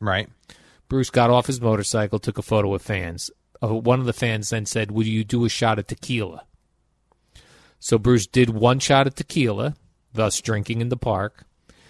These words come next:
Speaker 2: got on his motorcycle, and was immediately, as soon as he got on his motorcycle, the cops pulled him over,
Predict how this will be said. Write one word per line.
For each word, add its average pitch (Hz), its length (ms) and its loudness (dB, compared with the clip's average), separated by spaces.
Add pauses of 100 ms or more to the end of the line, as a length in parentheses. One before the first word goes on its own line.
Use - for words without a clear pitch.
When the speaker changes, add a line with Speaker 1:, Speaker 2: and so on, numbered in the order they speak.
(300)
Speaker 2:
got 117 200 4
on 127 180 4
his 139 160 2
motorcycle, 110 840 2 (280)
and 110 140 -2
was 104 140 -2
immediately, 110 560 0
as 107 100 -4
soon 123 140 -2
as 107 100 -4
he 113 60 -4
got 110 180 2
on 117 140 2
his 98 120 -6
motorcycle, 98 720 -4
the - 100 -8
cops - 340 -6
pulled 104 220 -6
him 98 100 -6
over, 85 260 -8